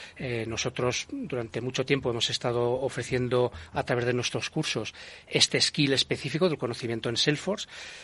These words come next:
pero con este programa vamos un poco más allá y lo que estamos haciendo es construir un profesional completo, ¿no? Con un programa mucho más completo, donde hay otra serie de, de componentes,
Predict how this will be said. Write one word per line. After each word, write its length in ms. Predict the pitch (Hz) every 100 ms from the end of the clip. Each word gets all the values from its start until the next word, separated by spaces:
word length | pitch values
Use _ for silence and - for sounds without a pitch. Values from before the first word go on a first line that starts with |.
| -
pero 180 | 135 131
con 140 | 131
este 240 | 139 - 156
programa 260 | 147 147
vamos 300 | 151 139 131
un 80 | 139
poco 200 | 147 143
más 220 | 139 131
allá 240 | 139 139 165
y 120 | 185
lo 80 | 127
que 80 | 123
estamos 260 | - 127
haciendo 300 | 123 127 127
es 240 | 131 143 - - - - -
construir 520 | 135 - - 143 151
un 80 | 131
profesional 600 | 139 - - 120 123 -
completo, 460 | 110 104 131 127
¿no? 100 | 117
Con 140 | 147 117
un 80 | 113
programa 460 | 123 120 127 135
mucho 280 | 127 127 131
más 180 | 127 -
completo, 540 | 127 120 147 - 175 - - -
donde 300 | 151 123 117
hay 120 | 123
otra 180 | 123 123
serie 320 | - 127 127
de, 440 | 120 123 123 120 113 - - -
de 140 | 123
componentes, 840 | 127 117 127 127 151 - 180 -